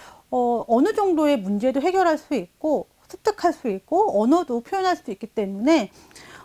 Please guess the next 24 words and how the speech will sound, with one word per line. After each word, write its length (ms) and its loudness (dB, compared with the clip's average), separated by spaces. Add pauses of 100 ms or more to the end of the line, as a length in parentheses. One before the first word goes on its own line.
어, 320 2
완전 360 2
기초적인 500 0
특수학 400 -2 (320)
교육이라 560 0
이런 460 -2
개입보다는, 880 0 (280)
아, 60 -2
이 280 0
아이들이 520 0
좀 400 -2 (140)
맞는, 580 -2 (380)
어, 340 -6
좀 140 -8
교육이 400 2
좀 120 -10
필요할 480 0
때가 240 -4
아닌가라는 720 -6
생각이 400 -6
들고요. 520 -4
지금 460 -4
되게 260 -6
많이, 460 -2